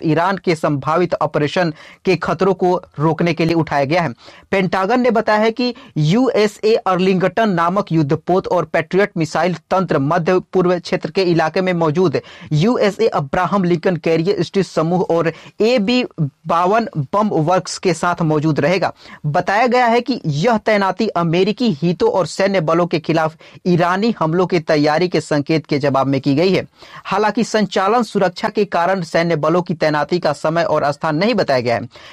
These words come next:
पेंटागन ने कहा है कि वह ईरानी सेना और सरकार की गतिविधियों पर करीबी से नजर बनाए हुए हैं। साथ ही कहा है कि अमेरिका ईरान से टकराव नहीं चाहता है,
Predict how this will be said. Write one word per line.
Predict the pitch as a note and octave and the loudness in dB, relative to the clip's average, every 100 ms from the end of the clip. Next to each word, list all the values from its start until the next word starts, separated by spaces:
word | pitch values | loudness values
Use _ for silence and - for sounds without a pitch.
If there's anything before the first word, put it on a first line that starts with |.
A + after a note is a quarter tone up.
| - | -4
पेंटागन | G3 F#3+ G3 F#3+ B3 | -2 0 0 0 0
ने | C4 C4+ | 2 2
कहा | - G#3 A3 | 2 0 2
है | A3+ | 2
कि | A#3 G3 | 0 -2
वह | C#3+ C#3+ A3+ - | -2 0 0 2
ईरानी | G3 F3 F3 G#3 | 2 0 0 -2
सेना | - E3 F#3 | 0 0 0
और | F3 D3+ | -2 -2
सरकार | D#3 C#3+ E3+ F3 | -2 -2 -2 -2
की | F3 E3+ | -2 0
गतिविधियों | D3 C#3+ D3 C#3+ E3 | 0 0 0 2 0
पर | E3 D#3+ D3 - - _ | 0 0 -2 -6 -20 _
करीबी | G3 F#3+ A#3+ C4+ | 0 2 2 0
से | A#3+ | 0
नजर | G#3+ F3 E3+ | 0 0 0
बनाए | D3+ D3 | 0 0
हुए | D3 G3 | 2 0
हैं। | C#3 - _ | 0 -6 _
साथ | - - F#3+ F#3 | -8 -2 -2 0
ही | G3+ | -2
कहा | - E3+ F3 | -2 0 0
है | F3 | 0
कि | F#3 | 0
अमेरिका | - D#3 E3 F3+ F3+ F#3+ | -2 0 0 0 0 0
ईरान | D#3+ D#3+ E3 | 0 2 0
से | E3 F3 | 0 -2
टकराव | D#3+ D#3 D#3 E3+ | -2 -2 0 0
नहीं | D#3 E3+ G3 | 2 0 0
चाहता | G3+ E3+ D#3+ | 0 -2 -2
है, | C3 | -4